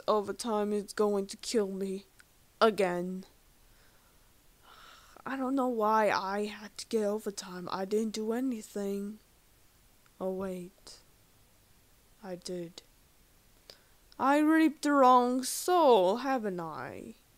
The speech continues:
Yep. I reaped the wrong person. I reaped a live person. It was like I killed a person with my death scythe.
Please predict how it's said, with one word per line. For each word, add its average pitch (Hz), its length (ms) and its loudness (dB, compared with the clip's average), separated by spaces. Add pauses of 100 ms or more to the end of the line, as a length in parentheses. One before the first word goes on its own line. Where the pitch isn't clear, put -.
Yep. 196 420 -4 (880)
I 196 160 -4
reaped 208 360 -2
the 196 100 -2
wrong 214 360 2
person. 202 840 -4 (880)
I 180 60 -12
reaped 196 560 -4
a 180 60 -2
live 180 840 -6 (480)
person. - 560 -10 (1160)
It 202 40 -16
was 214 220 -12
like 185 180 -6
I 208 120 -2
killed - 360 -6
a 165 60 -2
person - 560 -12 (340)
with 196 280 -6
my 190 160 -4
death 214 380 0 (520)
scythe. - 1200 -20